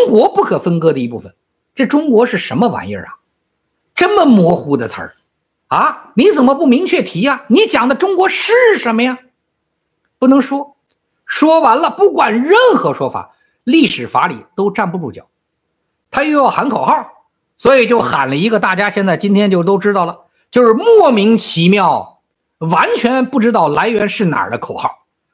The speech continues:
叫是中国不可分割的一部分。这中国是他妈什么国家？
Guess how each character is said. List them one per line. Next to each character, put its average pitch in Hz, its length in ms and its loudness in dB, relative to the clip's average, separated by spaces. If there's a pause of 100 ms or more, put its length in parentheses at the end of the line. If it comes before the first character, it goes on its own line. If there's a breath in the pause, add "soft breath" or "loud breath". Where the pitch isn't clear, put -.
(140)
叫 165 200 0
是 202 240 -4
中 403 400 2
国 180 200 2
不 190 160 -2
可 113 200 -4 (400)
分 185 180 0
割 156 140 0
的 139 80 -6
一 123 40 -6
部 123 100 -10
分。 107 120 -14 (180 soft breath)
这 339 120 -2
中 381 240 2
国 370 120 2
是 370 220 -2
他 240 140 -2
妈 330 120 -2
什 175 280 -4
么 392 180 0
国 185 260 -2
家？ 175 80 -6